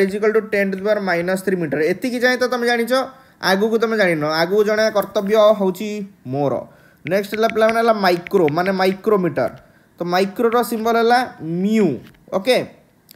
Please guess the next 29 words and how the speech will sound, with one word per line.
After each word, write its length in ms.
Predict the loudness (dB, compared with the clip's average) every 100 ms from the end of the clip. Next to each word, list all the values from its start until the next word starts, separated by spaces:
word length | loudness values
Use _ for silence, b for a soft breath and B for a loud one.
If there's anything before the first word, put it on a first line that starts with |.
| _ -2
ୟାର 140 | 0
ଭାଲ୍ୟୁ 240 | 0 2 2
ହେଲା 180 | 2 0
ପିଲାମାନେ, 400 | 0 -2 -2 -6 -2
ଟେନ୍ 280 | -2 -2 -2
ଟୁ 60 | -2
ଦି 120 | -2
ପାୱାର 300 | 0 2 2
ମାଇନସ୍ 580 | 0 -2 -2 0 0 -2 -6
ସିକ୍ସ, 260 | -4 -4 -8 -20 _ b b b -8
ମାନେ 140 | -4
ଦଶ 180 | -2 0 0
ଲକ୍ଷ 260 | 0 0
ଭାଗରୁ 360 | 0 2 2 2
ଭାଗେ। 280 | 0 -2 -6 -12 b b b _ -2
ତ 20 |
ୱାନ୍ 580 | 0 2 2 2 2 0
ମାଇକ୍ରୋମିଟର 760 | 0 0 0 -2 0 0 2 2
ମାନେ 300 | 0 0 -2
ମିଉ 420 | 0 0 0 0 0 -2
ଏମ୍ 280 | 0 0 0 -6 -12 -20 _ -4
is 220 | -2 -2
equal 220 | -2 -2 0
to 100 | -4 -2
ten 220 | 0 2 0
to 60 |
the 100 | -2
power 200 | 0 0 0 -2
minus 440 | 0 0 2 0